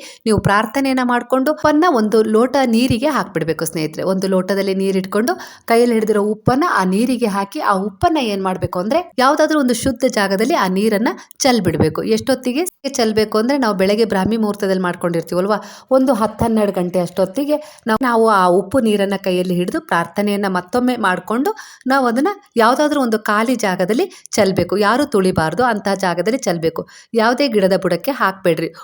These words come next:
ಉಪ್ಪು ನೀರು ಒಂಬತ್ತು ದಿನಗಳ ಕಾಲ, ಅಂದ್ರೆ ಒಂಬತ್ತು ದಿನಗಳ ಕಾಲ ಹಾಕ್ಬೇಕಾಗತ್ತಲ್ಲ ಈ ಉಪ್ಪು ನೀರನ್ನ, ಆಗ ಆ ಗಿಡದ ಎಲೆಗಳು ಉದುರ್ಲಿಕ್ಕೆ ಶುರುವಾಗ್ತವೆ.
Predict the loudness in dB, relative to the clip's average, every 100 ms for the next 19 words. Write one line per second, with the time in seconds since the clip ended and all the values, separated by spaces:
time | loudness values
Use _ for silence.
0 | -2 -2 0 0 2 2 2 0 0 -2
1 | -2 -4 -2 -2 -2 -2 0 0 0 0
2 | 2 2 0 0 0 -2 -2 -2 0 -2
3 | -4 -6 -4 -4 -4 -4 -2 -2 -4 -2
4 | -2 0 -2 -2 -4 -4 -14 2 2 4
5 | 2 2 2 2 2 2 2 2 2 2
6 | 0 -2 -4 -4 0 -2 -2 -4